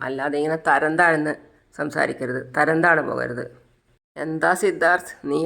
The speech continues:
ആരോടാണ് സംസാരിക്കുന്നതെന്ന് ചിന്തിച്ചിട്ടാണോ സംസാരിക്കുന്നത്?" അപ്പോൾ സിദ്ധാർത്ഥ് പറയുകയാണ്, "നന്നായിട്ടറിയാം എനിക്ക്. ഒരു ജോലിക്കാരിയുടെ മോളെ സപ്പോർട്ട് ചെയ്തുകൊണ്ട്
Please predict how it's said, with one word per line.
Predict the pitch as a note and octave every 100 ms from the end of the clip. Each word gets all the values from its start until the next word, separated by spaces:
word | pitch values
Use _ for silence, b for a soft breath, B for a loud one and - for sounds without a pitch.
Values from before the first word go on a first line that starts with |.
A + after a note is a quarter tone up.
| -
ആരോടാണ് | C3 A#2+ D3+ D#3+ E3+ F3
സംസാരിക്കുന്നതെന്ന് | F3+ D#3+ D#3 E3 D#3+ E3 E3+ E3+ E3+ E3+ F3 E3+
ചിന്തിച്ചിട്ടാണോ | - C#3+ C#3+ D#3+ F3+ F#3 F3 F#3
സംസാരിക്കുന്നത്?" | E3 D3+ D3 D3 D3 D3+ D3+ C#3+ C#3+ C#3+ b b b -
അപ്പോൾ | - D3
സിദ്ധാർത്ഥ് | E3+ - D#3+ D3 D#3+
പറയുകയാണ്, | D#3 C#3+ C#3+ C#3+ C3+ b b b -
"നന്നായിട്ടറിയാം | D#3+ E3 E3+ F3 F#3 F#3 F3+ D#3 D#3+ D3 C#3+
എനിക്ക്. | D3 C#3+ - - _ _ _ _ _ _ _ _ -
ഒരു | F3+ D#3+
ജോലിക്കാരിയുടെ | D#3 D3 C#3 D3 E3 F3+ F#3+ F3+ F#3 F3+
മോളെ | E3+ D3+ C#3+ D#3+
സപ്പോർട്ട് | D#3+ C#3 - D3+ D#3+
ചെയ്തുകൊണ്ട് | E3+ D#3+ D3+ C#3+